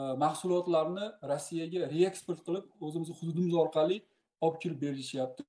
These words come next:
E, shuni aytib o'tish kerakki, bir necha oy oldin, avgust oyida Amerikaning, e, davlati Qirg'izistonning beshta yoki oltita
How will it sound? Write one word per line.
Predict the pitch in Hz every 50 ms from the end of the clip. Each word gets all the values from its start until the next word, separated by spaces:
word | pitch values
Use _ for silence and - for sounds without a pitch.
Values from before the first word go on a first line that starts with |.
| _ _ _ - 185
E, | 208 - - _ _ _ _ _ _ 139 135 135 127
shuni | - 165 165
aytib | 165 165 175 170
o'tish | 170 - - 170
kerakki, | 170 170 165 165 - 190 180 - - _ _ _ _ _ _ _ _ _ _ _ _ _ - 139 135 156 - 208 147 127
bir | 160 160 175
necha | 175 175 - 185
oy | 180 170 160 156 156
oldin, | 156 160 180 214 220 - - _ 151 160
avgust | 175 165 160 160 151 - 151 139
oyida | 139 139 147 170 190 202 - - _ _ _ _ _ 151 151
Amerikaning, | 165 175 175 170 170 170 170 165 170 175 180 170 143 - - _ _ _ _ _ _ _ _ _ _ _ _ _ _ _ _
e, | 135 131 131 127 127 127 123 123 123 120 123 120 117 120 - - - _ _ _ _ _ - - 135
davlati | 156 160 175 170 156 160 - 185 190 - - -
Qirg'izistonning | 156 147 156 151 - - - 156 151 156 170 175 151 120 110 151
beshta | 165 180 170 - - 175 139 127 - 131 147
yoki | 151 151 - 151 156 170
oltita | 170 165 - - - - -